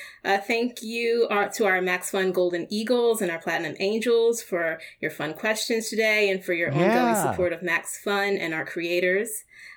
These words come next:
Speaker 1: Uh, and thank you, John, for taking the time to chat with all of us today. Uh, before you go, I did want to, uh, ask you if you would,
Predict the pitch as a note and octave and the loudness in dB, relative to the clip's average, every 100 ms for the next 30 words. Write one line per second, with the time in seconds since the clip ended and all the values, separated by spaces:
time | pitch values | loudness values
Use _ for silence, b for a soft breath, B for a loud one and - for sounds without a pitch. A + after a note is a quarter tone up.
0 | B F3 F3 F#3 F#3+ - G#3 G#3 G3+ G#3 | B 0 2 2 2 2 2 2 0 0
1 | C4 C4 G#3+ G3+ G#3 G#3+ G3+ G3+ G3 F#3+ | 0 2 2 2 0 0 0 0 2 0
2 | F#3+ G#3 G#3 G#3 G3 - A3 G#3+ A3+ A3+ | 0 2 2 2 0 2 2 2 0 0
3 | A3 A3 A3 A3 A3 G#3+ G#3+ G#3+ A3+ B | 2 2 -2 -2 0 2 2 0 -4 B
4 | B B G3 F#3+ F#3 G#3 - C#4+ D#4 E4+ | B B -2 0 0 -2 0 2 4 4
5 | D4 A3 G#3 G3+ B3 C4 C4 C4 - - | 4 4 4 4 4 2 2 2 0 -2
6 | A#3+ A3+ A3 - G3+ F#3+ F#3+ F#3 F3+ G3 | -2 0 0 2 2 4 2 2 2 2
7 | - A3+ G#3 A3 G#3+ G#3 | 2 0 0 0 2 0